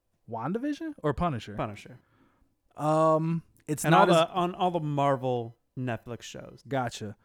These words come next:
Speaker 1: So it's
Speaker 2: It's all the
Speaker 1: not
Speaker 2: shows, that'd be just, that's too much.
Speaker 1: I put it above, it'll be Daredevil at the top, Jessica Jones, Punisher, Luke Cage, Iron Fist.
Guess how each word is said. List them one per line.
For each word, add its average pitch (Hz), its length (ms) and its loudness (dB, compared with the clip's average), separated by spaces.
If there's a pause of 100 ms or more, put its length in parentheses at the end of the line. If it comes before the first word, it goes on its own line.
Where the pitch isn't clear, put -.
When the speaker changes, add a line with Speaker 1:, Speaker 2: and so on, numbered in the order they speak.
(400)
Speaker 1:
So 143 320 2
it's 135 160 -2
Speaker 2:
It's 143 100 0
all 151 120 4
the 165 60 6
Speaker 1:
not 160 80 0
Speaker 2:
shows, 120 160 -6
that'd 120 180 -6
be 113 80 -12
just, 110 280 -18
that's - 160 -18
too 135 80 -8
much. 113 120 -10
Speaker 1:
I 156 140 0
put 180 240 2
it 175 140 2
above, 160 1000 2 (840)
it'll 147 160 0
be 139 180 4
Daredevil 190 840 2
at 190 80 -4
the 190 80 -10
top, 170 500 -4 (100)
Jessica 151 480 -4
Jones, 135 800 -4 (100)
Punisher, 151 760 -4 (920)
Luke 123 600 -2
Cage, 127 360 -6
Iron 110 260 -8
Fist. - 420 -18